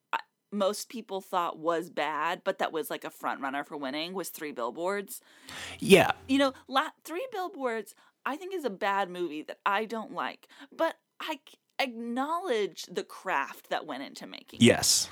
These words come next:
Speaker 1: You know
Speaker 2: Yes.
Speaker 1: what I mean? It's, that is much more of, like, a difference of taste and opinion than
Speaker 2: Mm-hmm.
Speaker 1: it is, um, like, just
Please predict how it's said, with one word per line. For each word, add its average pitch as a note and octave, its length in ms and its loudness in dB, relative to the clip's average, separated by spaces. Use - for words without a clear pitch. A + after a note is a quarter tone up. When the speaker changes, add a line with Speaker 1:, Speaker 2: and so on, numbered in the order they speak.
Speaker 1:
You B3+ 80 0
know C4 60 8
Speaker 2:
Yes. - 100 8
Speaker 1:
what B3+ 80 -2
I - 20 4
mean? B3 140 -2
It's, - 360 -2
that D4+ 380 -6
is A#3+ 180 -8
much A#3 320 -4
more B3 220 -8
of, G#3 60 -8
like, G3 220 -10
a G3 60 -4
difference F3 560 -6
of D#3+ 480 -2
taste F3+ 480 -8
and C#3+ 80 -10
opinion E3+ 600 -8
than G3+ 200 2
Speaker 2:
Mm-hmm. F#3 260 8
Speaker 1:
it - 100 4
is, - 420 -2
um, C#3+ 480 -4
like, G3 340 -6
just - 220 -6